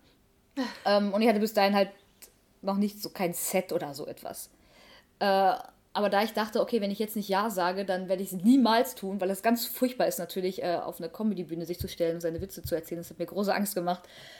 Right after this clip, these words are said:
Speaker 2: Hab ich einfach Ja gesagt und hab dann wie eine Irre versucht, sowas wie ein Set zu schreiben.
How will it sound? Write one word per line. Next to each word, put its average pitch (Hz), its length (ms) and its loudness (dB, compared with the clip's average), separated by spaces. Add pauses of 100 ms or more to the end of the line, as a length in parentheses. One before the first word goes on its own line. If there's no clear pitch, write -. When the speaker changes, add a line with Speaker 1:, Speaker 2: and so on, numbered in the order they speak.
(120)
Speaker 2:
Hab 196 80 2
ich 214 100 4
einfach 196 160 2
Ja 202 220 4
gesagt 185 380 2
und 190 100 -4
hab 190 120 -2
dann 185 200 0 (500)
wie 202 140 -4
eine 214 160 2
Irre 226 220 4
versucht, 220 380 -2
sowas 202 240 -2
wie 196 60 0
ein 185 60 -2
Set - 400 -2
zu 196 140 -4
schreiben. 175 560 -2